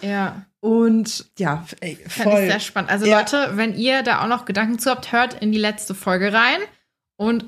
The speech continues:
Speaker 2: schreibt uns. Und ja, ich würd auch schon direkt in das nächste gehen, weil wir
Speaker 1: Mach
Speaker 2: haben noch
Speaker 1: dann.
Speaker 2: eine Fragerunde.
Speaker 1: Ui.
Speaker 2: Ja, mhm. Und ich freue mich, dass wir die persönlichen Fragen jetzt im ersten Teil hatten, damit Urs auch noch mit beantworten konnte.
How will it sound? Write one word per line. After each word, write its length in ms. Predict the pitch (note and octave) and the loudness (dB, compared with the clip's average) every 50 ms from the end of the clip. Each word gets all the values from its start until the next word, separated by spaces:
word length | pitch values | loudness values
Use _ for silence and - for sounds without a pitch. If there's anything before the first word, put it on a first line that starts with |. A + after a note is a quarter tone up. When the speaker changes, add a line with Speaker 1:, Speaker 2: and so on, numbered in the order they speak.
| - - | -10 -10
Speaker 2:
schreibt 540 | - - - - G3 F3+ F3+ F3+ - - - | -8 -6 -2 0 2 2 2 0 -4 -8 -6
uns. 540 | E3+ E3 E3 - E3 - - - - - - | -4 -4 -2 -2 -4 -4 -6 -10 -12 -14 -10
Und 380 | - E3 F3+ F#3 F#3 F3+ - - - _ _ _ _ _ _ _ _ | -6 -4 -2 0 0 -2 -4 -8 -14 _ _ _ _ _ _ _ _
ja, 140 | - E3 - - | -2 0 0 0
ich 120 | A#3+ A#3 - | 0 -2 0
würd 140 | D4 D4 - | 0 0 0
auch 160 | - C4 - | 0 -2 0
schon 160 | - C4+ A#3 | 0 0 0
direkt 320 | A3 G#3+ G#3 A#3+ A#3+ - | 2 2 0 -2 -2 -2
in 100 | A#3+ A3 | -2 0
das 220 | G#3+ G#3 G3 G3+ A3 | 0 0 0 2 2
nächste 400 | A3 B3 D4 D4 - - A3 G3 | 2 2 0 -2 -4 -2 -2 -4
gehen, 320 | E3+ - F#3+ G3+ G#3 G#3 | -2 0 0 0 2 2
weil 140 | F#3+ F#3+ F#3+ | 2 0 0
wir 60 | G3 F3+ | 0 0
Speaker 1:
Mach 40 | E3+ E3 | 2 2
Speaker 2:
haben 80 | E3+ | 2
noch 100 | A3+ G#3+ | 2 0
Speaker 1:
dann. 80 | F3 D#3+ | 0 0
Speaker 2:
eine 180 | D3+ - - | 2 0 0
Fragerunde. 1160 | G3 - - - - G#3 G#3+ A#3 B3 A3 G3 F3 E3 E3+ E3+ F3 E3+ E3+ F3 F#3 F#3+ A3 C4 E4+ G4 - - _ _ | -2 -4 -8 -8 -4 0 0 2 2 2 0 0 0 0 0 0 2 2 2 2 2 0 0 -2 -4 -8 -14 _ _
Speaker 1:
Ui. 280 | - D#3 D#3+ G#3 B3 - - | -8 -4 -2 0 0 -2 -2
Speaker 2:
Ja, 800 | - F3+ F3+ F3+ F#3 F3 F3 F3 F3 F3 F3 E3+ E3+ E3+ F#3+ A#3+ - F3+ | -4 -4 -2 -2 0 0 0 2 2 2 2 2 2 2 2 0 0 0
mhm. 560 | F#3 G3 G3 G3+ G3 G3 G3+ A#3 C#4 D#4 - - | 0 2 2 4 4 2 2 2 0 -2 -4 -4
Und 420 | - G#3 G#3+ A3 A3 A3 G#3+ G3 - - | -2 0 0 2 2 2 0 -2 -4 -2
ich 280 | - G#3 G#3 G3+ - - | -2 -2 0 -2 -4 -8
freue 200 | - - A3+ A#3 | -4 -2 0 0
mich, 100 | C4 B3+ | 2 2
dass 160 | C4 A#3+ - | 0 0 0
wir 80 | A#3+ A#3 | 0 -2
die 80 | A#3 G#3+ | -2 0
persönlichen 540 | A3 G#3 G3+ F#3+ A3 B3 C#4 D4+ D4 C#4+ B3 | 0 0 0 0 2 0 0 0 0 -2 -4
Fragen 420 | - - A3+ G#3+ A3 A#3+ A#3+ A3+ | -2 0 2 2 2 2 2 0
jetzt 240 | A3 A3+ A3 - - - | 0 0 -2 -6 -8 -4
im 120 | - F#3 - | -4 -2 0
ersten 320 | - E3 G3+ - - C#4 | 0 0 0 -2 -4 -2
Teil 240 | - C#4 D4 C#4+ C#4 | 0 0 0 0 0
hatten, 320 | C#4+ C#4+ C#4+ D4 C#4+ C#4 | 0 -2 -2 -2 0 2
damit 200 | C4 A3 G#3 G3 | 2 2 2 2
Urs 240 | - G3 G#3+ A#3 - | 0 0 -2 0 0
auch 100 | - G3 | 0 0
noch 200 | G3 F#3 F#3+ - | 0 0 0 -2
mit 160 | G#3 G3+ G3+ | -2 -4 -2
beantworten 520 | - - - F#3 A3 A3 - G3+ G3 G3+ G3 | -2 0 0 2 0 0 0 -2 -2 -2 -2
konnte. 440 | - - G#3 A3+ A#3+ C4 C#4 D4 | 0 0 0 2 2 0 0 0